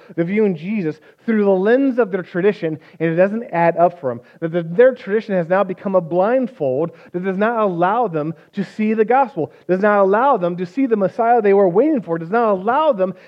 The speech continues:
actually to see Jesus for who he is. And so Paul, even though we have no recording right now in that section we read of him preaching the truth to them, they knew what he was preaching, they knew who he was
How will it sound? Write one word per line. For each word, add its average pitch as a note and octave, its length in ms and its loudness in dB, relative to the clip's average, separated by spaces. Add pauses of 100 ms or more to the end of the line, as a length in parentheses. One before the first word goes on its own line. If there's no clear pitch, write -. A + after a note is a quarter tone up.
actually G#3+ 320 -2
to - 100 -12
see D4 240 2
Jesus G3 360 -8
for G3+ 160 -4
who C4 280 -2
he A#3+ 120 -4
is. F3+ 540 0 (220)
And G3+ 160 0
so G#3+ 180 2
Paul, G#3+ 360 6
even A3 180 0
though G#3+ 80 2
we G3 140 0
have G3 240 0
no G3+ 100 0
recording G3 480 -2
right F#3+ 180 0
now F#3 280 0
in E3+ 100 0
that F3 260 -2
section F#3+ 280 -4
we D3+ 80 -4
read E3+ 280 0 (200)
of D#3 120 2
him F#3+ 220 -2
preaching G#3+ 460 -8
the E3 80 -8
truth C4 300 -10
to F3 40 -4
them, E3+ 160 -2 (220)
they G3 160 4
knew G#3+ 280 2
what A#3 220 4
he E3 80 -2
was C#3+ 160 -4
preaching, C3+ 320 -10
they F#3+ 140 0
knew C4+ 340 0
who G3 240 -2
he E3+ 100 0
was D3+ 100 -2